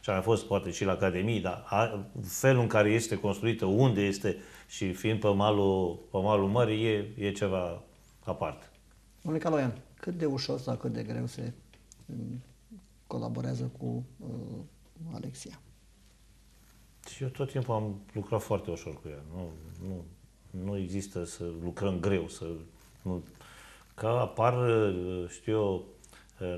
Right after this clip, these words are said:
Speaker 1: nu neapărat divergențe, ci păreri, despre tipul de antrenament, despre joc, despre analize. Astea sunt normale și fac parte din viața,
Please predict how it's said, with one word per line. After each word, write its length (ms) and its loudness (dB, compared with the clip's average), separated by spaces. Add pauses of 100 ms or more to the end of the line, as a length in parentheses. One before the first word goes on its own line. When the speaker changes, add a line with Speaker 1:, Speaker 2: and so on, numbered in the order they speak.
Speaker 1:
nu 80 -4
neapărat 320 0
divergențe, 680 -2
ci 220 -8
păreri, 640 0 (600)
despre 520 -4 (100)
tipul 420 -2
de 60 -4
antrenament, 600 -2
despre 680 -4
joc, 600 0
despre 520 -6
analize. 720 0 (200)
Astea 220 -4
sunt 420 -4 (260)
normale 540 2
și 180 -4
fac 260 -2
parte 280 0
din 180 0
viața, 520 0